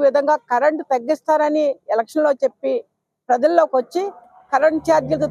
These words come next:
తొమ్మిది సార్లు పెంచిన ఘనత కూడా వైఎస్ఆర్ గవర్నమెంట్ది అప్పట్లో. కానీ ఈ రోజున మనం తెలుగుదేశం పార్టీ కూటమి ప్రభుత్వం అధికారంలోకి రాగానే ప్రజల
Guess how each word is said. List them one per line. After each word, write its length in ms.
తొమ్మిది 340
సార్లు 340
పెంచిన 260
ఘనత 220
కూడా 160
వైఎస్ఆర్ 440
గవర్నమెంట్ది 560
అప్పట్లో. 360
కానీ 280
ఈ 80
రోజున 200
మనం 160
తెలుగుదేశం 440
పార్టీ 280
కూటమి 400
ప్రభుత్వం 440
అధికారంలోకి 520
రాగానే 440
ప్రజల 220